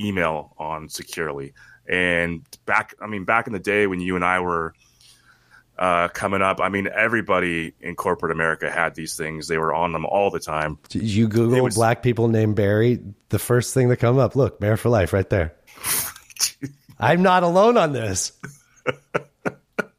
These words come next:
Speaker 2: I'm listening.
Speaker 1: Um, I don't, I didn't know a lot of this story. I mean, obviously, I was around for the rise and fall. Essentially, the, the iPhone killed this thing.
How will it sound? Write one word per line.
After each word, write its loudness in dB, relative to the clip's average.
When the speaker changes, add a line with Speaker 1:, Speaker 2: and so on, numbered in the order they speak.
Speaker 2:
I'm 4
listening. 0
Speaker 1:
Um, 2
I 4
don't, 0
I 2
didn't -4
know 6
a 6
lot 4
of -2
this -4
story. 2
I 2
mean, -2
obviously, 0
I 4
was -4
around 0
for -8
the -6
rise 0
and -12
fall. 0
Essentially, -2
the, -8
the -2
iPhone -2
killed -8
this -12
thing. -12